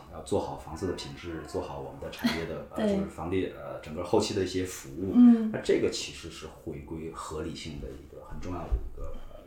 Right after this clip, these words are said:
Speaker 1: 一个方向。
Speaker 2: 嗯，嗯，嗯。
Speaker 1: 因为我自己，啊，今年也出来在创业嘛，也在去做这些，呃，这些东西。实际上我们是希望能通过，啊，我们做的，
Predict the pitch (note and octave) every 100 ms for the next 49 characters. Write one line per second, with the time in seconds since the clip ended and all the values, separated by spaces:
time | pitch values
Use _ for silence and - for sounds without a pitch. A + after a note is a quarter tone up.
0 | - A#3+ A#3 A3 G#3 - A3+ A3 G#3 C3+
1 | C#3+ A2+ C3+ A#2 D2 C2+ - - - -
2 | D2+ - G2 F#2+ F2 D2+ - F2 F2 F2
3 | F2+ E2 F2+ C#2+ C2+ C#2+ G#2+ A2+ A2+ -
4 | D#2+ C#2+ - A1+ - - - D2 - -
5 | D#2 C#2+ D2 D2+ - C2+ - - - A#2+
6 | C3+ - - - A2+ F#2 - - - -
7 | - C#3 D3+ B2 D#2+ E2 - G#2 A2 E2+
8 | - - - E2 E2+ D2+ D2 F2 F#2 A#2
9 | E2+ C#2+ -